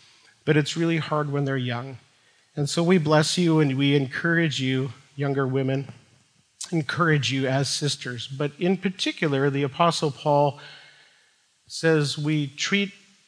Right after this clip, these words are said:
uh, women older and younger not just with encouragement, but we treat, uh,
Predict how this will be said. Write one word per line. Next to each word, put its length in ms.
uh, 260
women 320
older 320
and 100
younger 280
not 240
just 240
with 160
encouragement, 1000
but 240
we 180
treat, 540
uh, 320